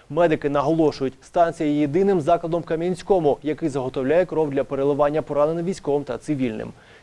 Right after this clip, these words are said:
Тільки цей заклад приймає донорів для створення запасів крові і її компонентів та потім передає їх лікувальним закладам. Проблема нестачі запасів пов'язана з тим, що здавати кров донор може раз на шістдесят днів, а запаси потребують постійного поповнення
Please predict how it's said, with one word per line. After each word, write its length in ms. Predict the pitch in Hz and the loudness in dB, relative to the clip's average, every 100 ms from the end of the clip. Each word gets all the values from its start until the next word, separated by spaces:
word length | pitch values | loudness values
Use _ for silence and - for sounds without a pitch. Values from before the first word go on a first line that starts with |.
| - | -10
Тільки 260 | 180 190 | -8 -6
цей 220 | - 185 | 0 0
заклад 340 | 139 170 160 131 | 2 2 0 -4
приймає 380 | 151 151 156 135 | -4 0 2 2
донорів 420 | 165 160 131 117 | 0 0 0 -2
для 120 | 127 | -4
створення 440 | - 147 147 135 | -4 0 0 0
запасів 480 | 123 131 143 151 190 | 0 -2 -2 -2 -4
крові 300 | 156 147 160 | -2 0 0
і 40 | 160 | 0
її 140 | 151 | -4
компонентів 760 | - 160 156 185 156 120 139 127 - _ | -4 -4 -4 -2 -2 -2 -4 -6 -8 _
та 120 | 151 | -2
потім 280 | 190 190 180 | 0 0 0
передає 340 | 156 151 156 151 | 0 2 2 0
їх 160 | 139 | -4
лікувальним 520 | 151 151 165 123 139 | -4 -2 0 0 0
закладам. 460 | 135 120 120 120 110 101 _ _ _ - - | 0 -2 -2 -6 -6 -10 _ _ _ -20 -4
Проблема 460 | 156 147 190 151 | 0 4 4 4
нестачі 440 | 143 139 180 151 139 | 0 0 -2 -2 -4
запасів 460 | 131 175 180 147 | -2 -2 -2 -4
пов'язана 380 | 131 156 135 143 | -4 -2 0 -2
з 60 | - | -2
тим, 180 | 202 | -4
що 200 | 175 151 | -4 -4
здавати 400 | 120 123 143 170 | -4 0 2 2
кров 220 | - 180 143 | 0 -2 0
донор 240 | 147 135 | 2 2
може 280 | 147 147 127 | 0 0 2
раз 260 | 156 175 | 2 2
на 60 | 135 | -4
шістдесят 500 | - 139 143 165 135 | -10 -8 -4 -4 -2
днів, 260 | 170 147 - - _ | -2 -2 -2 -10 _
а 120 | 143 | -6
запаси 460 | 135 147 196 190 156 | 0 2 2 0 -4
потребують 520 | 165 160 156 190 165 | -8 -6 0 0 0
постійного 520 | 143 - 190 156 135 | -4 -8 -8 -4 -4
поповнення 640 | - 170 190 135 127 123 | -4 0 2 2 0 -2